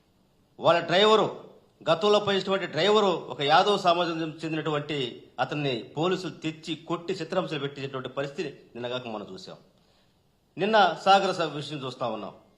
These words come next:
పోతా ఉంటే, ఇట్లా జరుగుతా ఉంటే, అంటే ఈ ప్రభుత్వ ఉద్దేశం ఏదైతే గతంలో చంద్రబాబు నాయుడు గారు అన్నట్టు ఎవరైనా దళితులు పుడతారని కోరుకున్నటువంటి చెప్పిన మాటలు,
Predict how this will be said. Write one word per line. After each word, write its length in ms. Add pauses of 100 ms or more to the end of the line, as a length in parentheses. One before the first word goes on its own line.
(560)
పోతా 280
ఉంటే, 280
ఇట్లా 140
జరుగుతా 340
ఉంటే, 300 (540)
అంటే 180
ఈ 100
ప్రభుత్వ 460
ఉద్దేశం 480 (200)
ఏదైతే 480
గతంలో 300
చంద్రబాబు 400
నాయుడు 180
గారు 140
అన్నట్టు 480 (280)
ఎవరైనా 500
దళితులు 420
పుడతారని 480
కోరుకున్నటువంటి 540 (140)
చెప్పిన 240
మాటలు, 460